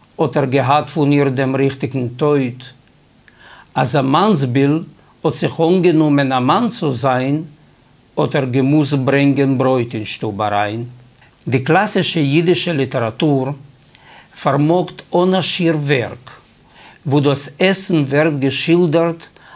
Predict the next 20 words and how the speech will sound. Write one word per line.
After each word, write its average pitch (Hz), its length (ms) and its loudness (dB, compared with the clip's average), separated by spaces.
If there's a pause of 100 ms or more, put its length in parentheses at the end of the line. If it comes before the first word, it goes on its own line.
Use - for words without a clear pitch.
(140)
als 151 240 -2
die 135 180 0
größte 151 600 0
Deige 139 680 0
von 135 260 -4
einem 117 200 -4
armen 131 580 -2
Volksmenschen. 120 1040 -8 (500)
Binjamin, 139 920 2
die 139 160 0
unsterbliche 170 800 0
Gestalt 151 580 -2
von 131 220 -6
Mendele 147 360 0
Meuchers 139 500 -2
Forums, 147 500 -2
Masoes 131 480 -2
Binjamin 135 460 -2
Aschlische 135 540 -6
teinet, 117 540 -4